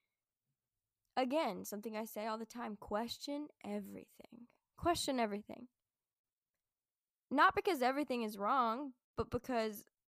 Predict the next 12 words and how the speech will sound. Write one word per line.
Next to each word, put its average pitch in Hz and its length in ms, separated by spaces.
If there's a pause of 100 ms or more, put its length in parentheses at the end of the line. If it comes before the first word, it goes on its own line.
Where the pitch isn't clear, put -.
chances 392 560
are 254 320
there's 214 280
things 269 340
that - 160
you 226 60
don't 214 280
agree 233 300
with. 208 240
And 202 80
I 196 100
remember, 226 720